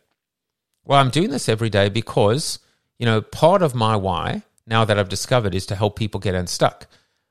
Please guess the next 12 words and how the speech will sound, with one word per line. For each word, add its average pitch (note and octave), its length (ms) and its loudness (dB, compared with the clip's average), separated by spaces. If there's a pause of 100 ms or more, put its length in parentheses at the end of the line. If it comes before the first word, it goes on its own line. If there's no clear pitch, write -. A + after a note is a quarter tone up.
But - 180 -2
part E4+ 220 0
of C#3 120 -2
it B2 100 0
is A#2+ 180 0
my G#2 140 0
passion A2 520 -4
for F#2 180 -4
helping G#2+ 380 -2
people B2+ 520 -6 (200)
and G2+ 160 -6
teaching. - 500 -6